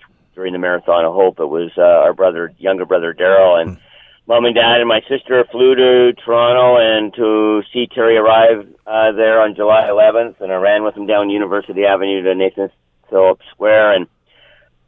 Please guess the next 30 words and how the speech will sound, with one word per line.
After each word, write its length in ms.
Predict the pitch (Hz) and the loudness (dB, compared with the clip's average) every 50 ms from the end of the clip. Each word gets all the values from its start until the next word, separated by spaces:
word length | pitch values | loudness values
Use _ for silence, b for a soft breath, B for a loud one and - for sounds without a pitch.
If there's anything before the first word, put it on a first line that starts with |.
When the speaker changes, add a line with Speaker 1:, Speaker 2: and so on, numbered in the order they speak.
| _ _ | _ _
Speaker 1:
um, 420 | - 104 101 98 98 98 98 92 | -2 0 0 2 2 2 0 0
it 80 | - 110 | 0 0
wa-, 320 | 113 117 107 101 117 117 104 | 0 0 0 0 0 0 0
it 60 | 85 | -2
was 200 | 113 110 98 110 | -2 -4 -2 -2
an 80 | 107 | -2
amazing 460 | 104 104 110 110 113 110 104 107 101 104 | -2 0 0 0 0 0 -2 -6 -6 -4
thing. 340 | 107 104 101 98 95 92 90 | -2 0 0 0 0 0 -2
And, 260 | 87 87 87 87 - - | -2 -2 -4 -6 -8 -10
you 80 | - 104 | -6 -4
know, 120 | 101 98 | -2 0
where 120 | 98 101 95 | 0 -2 -2
Terry 260 | - 113 107 104 95 - | -2 -2 -2 -2 -4 -4
started 320 | - 113 113 117 113 110 | 0 2 2 2 2 0
in 100 | 104 101 | -2 -2
Newfoundland, 540 | 104 110 - - 98 107 107 104 104 104 104 | -4 -4 -4 -4 -2 0 2 2 2 2 0
not 160 | 101 101 92 | 0 0 0
very 160 | 87 104 101 | -2 -2 -2
many 240 | 101 101 101 101 92 | -2 -2 -4 -4 -6
people 280 | - 104 95 95 95 95 | -8 -12 -10 -8 -6 -6
knew 240 | 95 95 98 98 | -4 -4 -4 -2
what 140 | 95 98 95 | 0 0 0
he 60 | 95 | 0
was 180 | 92 92 90 82 76 | -2 -4 -6 -8 -8
doing, 500 | 98 101 98 101 98 98 98 95 95 92 | -6 -4 -4 -2 -2 -2 -2 -4 -4 -2
and, 320 | 90 87 85 85 85 82 90 | -2 -2 -4 -4 -4 -4 -2
uh, 320 | 87 87 87 87 87 87 - _ _ b b b b b b _ _ | 0 2 2 2 0 -2 -4 _ _ b b b b b b _ _
but 200 | 92 92 92 - | -4 -4 -4 -4
he 120 | 98 95 | -4 -6
was 100 | 92 90 | -6 -6